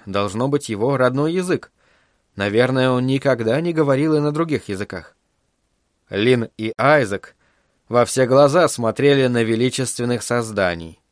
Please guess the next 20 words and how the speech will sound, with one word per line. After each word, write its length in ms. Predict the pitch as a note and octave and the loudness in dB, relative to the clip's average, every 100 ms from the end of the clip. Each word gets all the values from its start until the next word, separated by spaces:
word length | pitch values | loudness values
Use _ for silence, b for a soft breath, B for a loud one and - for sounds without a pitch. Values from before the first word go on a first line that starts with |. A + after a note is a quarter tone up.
| _ _ _ _ _ | _ _ _ _ _
Гаруды 500 | - F#2 C3+ F#3+ D3 | -6 0 2 4 4
были 260 | C3+ D#3 D3+ | 6 6 6
в 120 | - | 2
коричневых 680 | - A#2+ C#3+ - C3 B2+ A#2+ | 0 2 2 0 0 0 0
облегающих 720 | A2+ A2+ A#2 B2+ B2+ - C3+ | 2 2 4 4 2 0 -4
штанах, 720 | - C#3 C3 G2+ F2+ - - _ _ _ _ | -2 -2 0 -2 -4 -6 -18 _ _ _ _
выше 320 | F#2+ G#2+ - G#2+ | -4 -2 0 -2
пояса, 600 | B2+ D3 C#3 - C#3 - _ _ | 2 4 2 0 -4 -6 _ _
обнажены. 840 | A#2 A2+ C3 C3 A#2 A#2 F#2+ F2+ - _ _ _ _ _ | -2 0 0 0 -2 -4 -4 -8 -14 _ _ _ _ _
У 80 | G#2+ | 0
одного 440 | A2 A#2 B2 C3 | 2 4 6 6
черные 480 | - B2+ A2+ A2+ G#2 | 6 2 2 0 -2
кожа 380 | - A2+ G2 G2+ | 0 0 2 -2
и 80 | F#2 | -2
перья, 460 | A2 C#3 D3 D3 - _ _ _ | 0 2 2 -2 -6 _ _ _
двое 360 | G2 A#2 E3 D3+ | -6 4 8 8
других 460 | C3 C3+ E3+ D#3 | 6 4 2 2
просто 440 | - C#3+ D3+ - D3+ | 2 2 2 2 -2
смуглые. 760 | - C3+ A#2 G2+ G2+ F#2 F2+ _ _ _ _ _ _ _ | -2 -4 -2 -2 -2 -2 -4 _ _ _ _ _ _ _
Лин 400 | G2 A#2+ C#3+ | 0 2 2